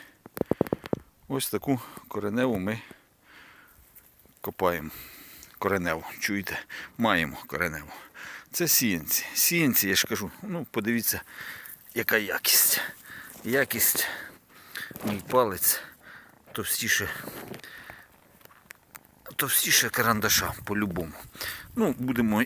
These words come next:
як я попередив, відправляти ось так. Все в кучі.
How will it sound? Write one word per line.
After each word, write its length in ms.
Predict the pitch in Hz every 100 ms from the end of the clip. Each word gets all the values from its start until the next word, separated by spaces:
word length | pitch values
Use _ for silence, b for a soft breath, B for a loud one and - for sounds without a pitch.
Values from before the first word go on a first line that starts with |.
| -
як 200 | 120 -
я 120 | 113 -
попередив, 600 | 113 - 123 123 98 - - 92
відправляти 600 | 90 - - 113 98 92
ось 200 | 87 -
так. 300 | - - - B B B B
Все 200 | - -
в 80 | 92
кучі. 340 | - 87 -